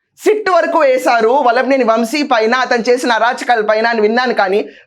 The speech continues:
పది కేసుల దాకా ఉన్నాయి అని చెప్పలేదు. కానీ అంబటి గారి ఛానల్లో తొంభై రోజులు అన్నారు,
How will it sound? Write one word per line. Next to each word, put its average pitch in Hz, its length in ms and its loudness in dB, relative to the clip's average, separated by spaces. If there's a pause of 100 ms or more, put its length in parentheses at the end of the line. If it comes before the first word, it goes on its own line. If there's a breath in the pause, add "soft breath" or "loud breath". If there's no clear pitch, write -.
(120)
పది 247 220 0
కేసుల 302 380 0
దాకా 277 260 0
ఉన్నాయి 226 300 -2
అని 226 80 -4
చెప్పలేదు. 196 380 -4 (360 loud breath)
కానీ 294 180 0
అంబటి 247 320 0
గారి 233 140 0 (100)
ఛానల్లో 233 220 0
తొంభై 220 360 -4
రోజులు 214 280 0
అన్నారు, 190 300 -4